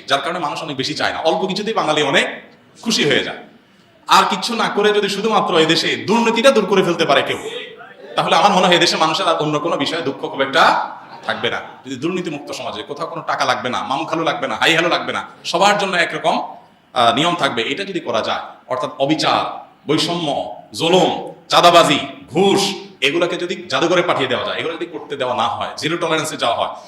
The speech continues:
এটা যদি প্রতিষ্ঠা করা যায়, তো আমার মনে হয় এই সরকারের কাছে, আহ, নতুন সরকারের কাছে মানুষের এর চাইতে আরো অনেক ডিমান্ড আছে, কিন্তু এর চাইতে বড় ডিমান্ড আমার মনে হয় আরেকটা নাই। দেখুন, আমি প্রায় সময় বলি, পঞ্চাশ বছরের বেশি সময় হয়ে গেছে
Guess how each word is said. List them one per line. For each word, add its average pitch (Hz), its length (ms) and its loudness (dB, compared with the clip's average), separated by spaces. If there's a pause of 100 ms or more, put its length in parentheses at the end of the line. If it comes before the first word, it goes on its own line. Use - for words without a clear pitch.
(220)
এটা 165 140 -4
যদি 202 160 -4
প্রতিষ্ঠা 196 280 -6
করা 147 280 4
যায়, - 140 0 (260)
তো - 80 -20
আমার 156 140 -2
মনে 151 180 -2
হয় 135 240 -4
এই 139 160 -4
সরকারের 151 360 -10
কাছে, 143 180 -6 (480)
আহ, 107 180 0
নতুন 139 160 -2
সরকারের 156 340 -4
কাছে 147 180 -4
মানুষের 127 400 -6
এর 160 160 -4
চাইতে 196 280 -6 (320)
আরো 151 160 -2
অনেক 226 160 2
ডিমান্ড 226 260 6
আছে, 139 160 0
কিন্তু 143 180 -4
এর 143 80 -4
চাইতে 170 200 -6
বড় 160 140 6
ডিমান্ড 190 240 4
আমার 143 160 0
মনে 120 120 0
হয় 117 80 0
আরেকটা 123 300 4 (480)
নাই। 80 120 -10 (600)
দেখুন, 202 200 2
আমি 202 120 -2
প্রায় 156 280 4
সময় 180 220 -2
বলি, 127 160 2 (600)
পঞ্চাশ 180 400 4
বছরের 202 260 -2
বেশি 151 220 -2
সময় 165 280 -4
হয়ে 143 160 -2
গেছে 135 200 -6